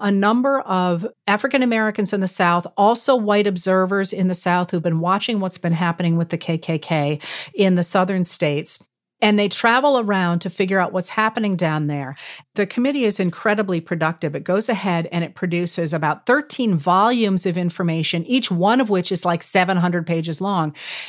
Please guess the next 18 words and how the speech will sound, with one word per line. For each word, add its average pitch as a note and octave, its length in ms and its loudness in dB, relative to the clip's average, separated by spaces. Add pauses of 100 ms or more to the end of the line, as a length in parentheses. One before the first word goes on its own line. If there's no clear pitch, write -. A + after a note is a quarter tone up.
And G#3 200 4
what C#4+ 160 0
these F4+ 260 -2
do A3 240 0
is G3 140 -2
they F#3+ 160 -2
give F#3 180 -4
a F#3+ 60 -2
picture B3 340 -2
of F3+ 80 0
what F#3 140 -2
life G#3 240 -2
was F#3+ 120 -6
like F#3 200 -2
in F#3 80 -4
the F3 80 0
South, F3+ 400 0
but A3+ 260 0